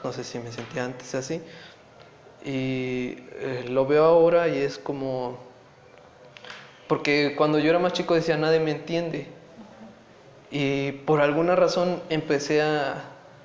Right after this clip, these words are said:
a ponerme esa meta de entender a los demás, aunque los seguía odiando, según. Y eso fue como la cura. O bueno, <laughs> puede ser la cura,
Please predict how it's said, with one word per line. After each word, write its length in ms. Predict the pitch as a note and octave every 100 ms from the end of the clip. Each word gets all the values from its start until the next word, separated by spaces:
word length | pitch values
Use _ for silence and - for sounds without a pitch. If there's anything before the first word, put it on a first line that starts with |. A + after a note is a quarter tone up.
| - - -
a 100 | - - -
ponerme 340 | D3+ D3 D#3+ E3+
esa 140 | E3+
meta 260 | D#3+ D#3 E3+
de 80 | D3+
entender 380 | C3+ C#3 C#3
a 60 | D3
los 180 | C#3+ C#3+
demás, 360 | C#3+ E3 F#3 -
aunque 240 | - D#3 C#3+
los 160 | C3+
seguía 460 | C3+ C#3 C#3+ C#3+ C3+ C3+ - - -
odiando, 540 | D3 D3 E3+ F3+ D3+
según. 340 | - D3 D#3+ - - - - - - - - - -
Y 80 |
eso 160 | D#3+ E3+
fue 160 | E3 -
como 200 | E3+ D3+
la 140 | C3
cura. 280 | B2+ D#3+ C3+ - - - - - - - - -
O 80 | C3+
bueno, 260 | C3+ D#3+ C3 B2+ - - E3+
<laughs> 400 | - - - -
puede 160 | E3+ E3
ser 140 | F3
la 120 | E3
cura, 260 | D#3+ F#3 F3